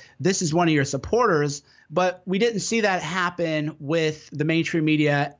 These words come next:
when Obama's supporters would do lunacy. And, of course, the Scalise shooting was a, a departure, and that Bernie Sanders actually had to disavow that from his supporter. That story kind of died pretty quickly, too. So, uh,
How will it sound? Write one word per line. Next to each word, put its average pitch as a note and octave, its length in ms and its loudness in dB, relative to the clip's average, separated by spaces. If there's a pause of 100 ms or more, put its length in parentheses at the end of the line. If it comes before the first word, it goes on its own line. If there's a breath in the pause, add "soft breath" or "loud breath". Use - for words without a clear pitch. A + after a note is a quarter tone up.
when D3+ 240 -2
Obama's D3+ 600 0 (340)
supporters C#3+ 640 0
would C#3+ 220 -2
do C#3+ 240 4
lunacy. C#3 460 2
And, D3 160 0 (100)
of F#3 120 0
course, A3+ 240 2
the A3 60 2
Scalise G#3+ 460 0
shooting D#3+ 580 0 (300 loud breath)
was F#3+ 300 2
a, D#3+ 200 2
a D3+ 120 -2
departure, D#3 720 0
and C#3+ 260 -2
that C#3+ 140 -2
Bernie D3+ 240 0
Sanders D#3 400 -2
actually C#3+ 320 0
had C3+ 240 -2
to A#2+ 80 -14
disavow C3 560 -2
that C3 260 -2
from C3+ 280 -6
his B2+ 120 -10
supporter. G#3 500 0 (380 loud breath)
That A3 260 -2
story G3+ 300 -2
kind F3+ 280 -2
of C#3+ 60 -2
died D3+ 300 0
pretty D3 220 -2
quickly, C#3 380 -6
too. C#3 260 0
So, C#3+ 320 0 (480 loud breath)
uh, - 60 -4